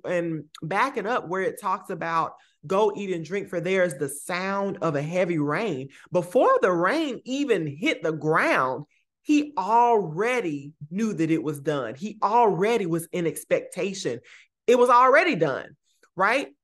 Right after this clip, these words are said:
But then he began to travail. And so, uh, verse forty-three,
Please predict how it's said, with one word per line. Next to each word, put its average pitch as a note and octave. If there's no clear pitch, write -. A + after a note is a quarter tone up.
But F3+
then B3
he G#3+
began F3+
to F#3
travail. E3+
And F#3
so, F3
uh, C3+
verse F3+
forty-three, F#3